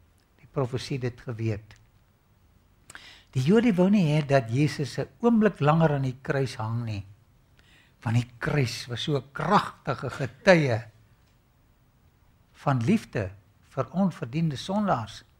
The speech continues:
Die Satan wou dit ook nie hê nie. Wat sou die rede wees? Dis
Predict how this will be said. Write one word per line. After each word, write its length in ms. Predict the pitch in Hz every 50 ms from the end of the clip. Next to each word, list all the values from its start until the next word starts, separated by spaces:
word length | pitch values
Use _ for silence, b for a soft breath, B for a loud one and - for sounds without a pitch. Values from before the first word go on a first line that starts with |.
| _ _ _ _ _ b b b b b b b b
Die 80 | 139 -
Satan 420 | - 233 233 233 240 240 226 185
wou 80 | 196 214 208
dit 140 | 208 208 226
ook 160 | 240 240 240 240
nie 120 | 233 220
hê 140 | 226 247 240
nie. 220 | 233 214 165 123 117 - - - _ _ _ _ _ _ _ _ - - -
Wat 180 | 180 165 -
sou 140 | - 233 226
die 120 | 220 220 214 220
rede 280 | 233 233 220 233 220 208
wees? 560 | 220 214 202 175 156 - - - - - - - _ _ _ _ _ _ _ _ _ _ _ _ _ _ _ _ _ _ _ _ _ _ _ _ _ _ _ _ _ _ _ _ _ _ _ _ _ _ _ _ _ _ - -
Dis 160 | 190 185